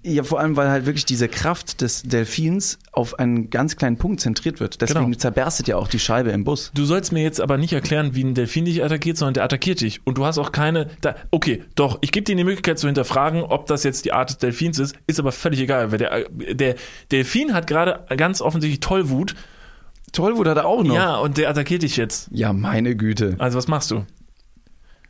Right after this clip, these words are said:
Speaker 1: Okay, also lo-, logisch betrachtet ist es, glaub ich, äh, relativ,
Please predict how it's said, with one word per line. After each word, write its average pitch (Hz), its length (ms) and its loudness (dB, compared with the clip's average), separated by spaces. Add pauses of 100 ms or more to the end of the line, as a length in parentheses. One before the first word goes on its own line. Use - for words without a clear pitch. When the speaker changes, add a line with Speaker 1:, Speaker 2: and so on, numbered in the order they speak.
(1400)
Speaker 1:
Okay, 117 240 2
also 104 200 2
lo-, 113 200 0
logisch 139 360 2
betrachtet 123 460 0
ist 120 100 2
es, 117 100 0
glaub 113 180 2
ich, 104 220 -2
äh, - 120 2
relativ, 110 680 -2